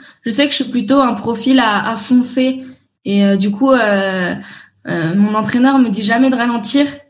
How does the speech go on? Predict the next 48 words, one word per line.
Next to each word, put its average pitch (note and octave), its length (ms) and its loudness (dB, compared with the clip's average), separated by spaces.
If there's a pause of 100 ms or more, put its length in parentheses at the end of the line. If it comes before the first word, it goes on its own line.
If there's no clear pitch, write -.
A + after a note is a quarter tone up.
(420)
Enfin, - 240 0
si, C#4+ 240 4
au A3+ 100 -2
contraire, B3 460 -2
me A3 160 -4
dit B3+ 240 0 (120)
souvent D4 320 2
de C#4+ 80 4
ralentir B3 560 -2
plutôt A#3+ 280 -2
que A#3+ 100 -2
de - 80 -4
foncer, B3 480 -2 (360)
parce G#3 260 -4
que A#3 100 -4
je G3+ 80 -4
suis A3+ 120 -2
un G#3+ 100 -2
profil C4 420 0
où, A3+ 220 0
où A3 60 -4
si G3+ 160 -6
on A3+ 100 0
me A3+ 60 0
dit G3+ 100 2
pas A3+ 160 0
stop, C4 300 -2
je B3+ 100 -2
m'arrête G#3 240 -2
jamais. G3+ 400 0 (1200)
Euh, G3 880 4 (1120)
et, A#3+ 340 0
et A3+ 40 0
j'ai A3 140 -2
besoin B3+ 340 2
de, A3 320 0
de A3 120 -4
personnes A#3+ 520 -2
comme A#3 180 -2
ça C4 200 0
autour A3+ 200 -4
de A3 80 -2
moi B3 200 0
qui B3+ 160 -6
arrivent A3 240 -4
à G#3 100 0
me G#3 160 0
canaliser. A3 760 -2